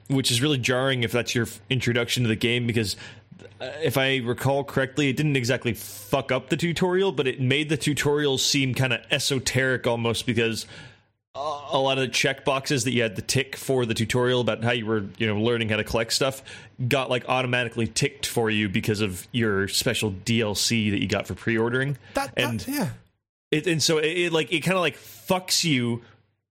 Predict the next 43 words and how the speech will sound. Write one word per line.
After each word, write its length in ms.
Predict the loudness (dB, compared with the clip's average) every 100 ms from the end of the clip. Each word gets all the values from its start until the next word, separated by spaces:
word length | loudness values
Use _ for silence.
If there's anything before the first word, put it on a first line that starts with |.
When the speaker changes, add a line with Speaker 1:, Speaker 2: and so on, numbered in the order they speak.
| _ -8
Speaker 1:
Li-, 260 | -2 0
like, 140 | 2 2
I 100 | 0
remember 580 | 0 0 0 0 -4 -2
being, 240 | 0 2
like, 260 | 2 0 -2
twenty 300 | -2 0 2
hours 200 | 2 0
into 100 | 0
the 60 | 2
game, 260 | 0 0
and 100 | 0
I 100 | 0
had 200 | 0 0
to 80 | 0
look 200 | 0 0
up 120 | 0
how 120 | 0
to, 180 | -2 -4 -2
like, 240 | 0 0 0
do 140 | 0
ship 420 | 2 2 2 0
customization 680 | -2 -2 0 -2 0 -2 0
all 60 | -2
of 80 | 0
a 60 |
sudden 260 | 0 0 -2
because 200 | -2 -2
I 40 |
realized, 440 | 0 0 2 0 0
like, 200 | -2 -4 -14 -6 -2
oh, 100 | 0
I 60 |
got 200 | 0 -2
some 180 | -2 0
botched 520 | 0 0 -2 -6 -4
tutorial 600 | -2 0 2 2 2 0
where 320 | 0 0 -2 -8 -20 _
I 140 | -2 0
already 180 | 0 0
kinda 220 | -2 0
had 200 | -2
a 60 | -2